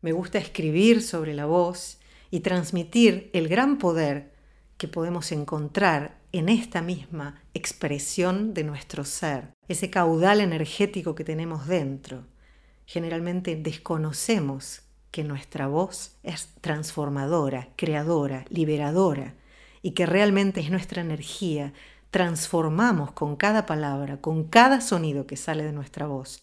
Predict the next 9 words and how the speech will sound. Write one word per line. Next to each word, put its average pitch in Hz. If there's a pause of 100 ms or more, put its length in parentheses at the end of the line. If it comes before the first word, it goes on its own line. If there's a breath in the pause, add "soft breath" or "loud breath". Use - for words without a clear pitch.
Y 208
de 175
la 156
misma 233
manera 143
que 160
transformamos, 151 (300 soft breath)
nos 160
transformamos. 127